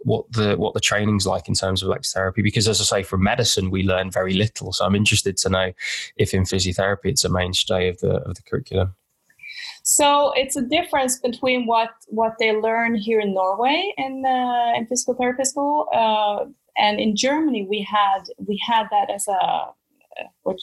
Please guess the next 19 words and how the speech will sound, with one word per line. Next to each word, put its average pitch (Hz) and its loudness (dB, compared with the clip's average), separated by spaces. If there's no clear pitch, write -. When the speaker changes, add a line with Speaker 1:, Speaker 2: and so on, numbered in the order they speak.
Speaker 2:
what 190 -4
could 214 2
you 214 0
call 214 2
it, 202 -6
uh, 180 -2
a 190 0
subject, - -2
you 202 -4
know. 202 2
So 214 -4
we 240 2
learned, 220 2
Speaker 1:
Okay. 101 0
Speaker 2:
we 226 0
learned 277 2
quite 254 2
a 214 0
lot 190 2